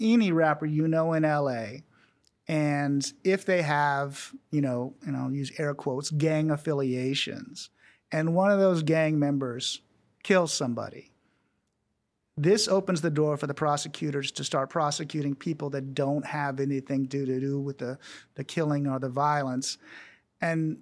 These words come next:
you know, there's a, there's an aspect where, you know, prosecutors are like everybody else. There was a,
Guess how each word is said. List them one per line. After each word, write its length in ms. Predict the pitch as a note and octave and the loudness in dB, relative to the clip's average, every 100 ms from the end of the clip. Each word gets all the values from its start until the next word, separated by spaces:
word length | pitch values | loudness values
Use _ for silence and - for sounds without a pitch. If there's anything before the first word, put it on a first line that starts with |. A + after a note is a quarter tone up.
| - | -8
you 100 | F3+ | -2
know, 260 | F3+ E3+ - _ _ _ - | 0 0 -4 _ _ _ 0
there's 180 | G#3+ A#3+ | 2 2
a, 80 | |
there's 200 | G#3 A#3 | 4 4
an 100 | B3 | 4
aspect 560 | E3 D#3+ E3+ - F3 - | 4 2 2 0 -2 0
where, 400 | D#3 D3 C#3 C#3+ | -2 0 -2 -4
you 140 | D#3+ C#3+ | -4 -4
know, 100 | C#3 | 0
prosecutors 720 | F3+ E3+ E3 - D#3+ D#3 D3 | 0 0 -2 -4 -2 0 0
are 80 | C#3 | -2
like 380 | C#3 C#3 - - - | -2 -4 -8 -18 -4
everybody 520 | D#3+ E3 D3+ D3 C#3 C3+ | -2 0 0 2 0 0
else. 540 | C3+ E3 - - - _ _ _ | -2 -2 -2 -4 -6 _ _ _
There 120 | E3+ D#3+ | 0 2
was 200 | D#3 D3+ | 2 0
a, 320 | C#3 C3 | 0 -2